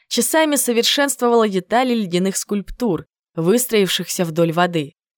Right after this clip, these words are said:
О скульптурах надо сказать отдельно. Здесь были звери и птицы, сказочные персонажи,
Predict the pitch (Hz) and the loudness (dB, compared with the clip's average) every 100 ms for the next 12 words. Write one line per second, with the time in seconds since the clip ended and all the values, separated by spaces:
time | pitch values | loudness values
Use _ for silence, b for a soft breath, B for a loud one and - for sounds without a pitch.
0 | _ _ - 202 - 240 214 - 349 220 | _ _ 0 0 0 -2 -2 2 4 2
1 | - 226 254 214 - 202 220 220 - 220 | 0 0 0 0 0 0 0 -2 -6 -4
2 | 208 202 220 156 135 - _ _ - 190 | -4 -2 0 0 -2 -12 _ _ -6 2
3 | 302 339 180 180 165 156 175 285 285 - | 4 4 2 2 2 -2 0 2 2 -2
4 | 220 - - 226 254 - - 143 - - | -10 -12 -8 -4 -4 -4 -10 -12 -10 -6
5 | - 220 220 220 220 208 196 196 - 208 | 0 2 2 -4 -2 -2 0 -2 0 0
6 | 170 180 202 151 135 | 2 2 0 -2 -8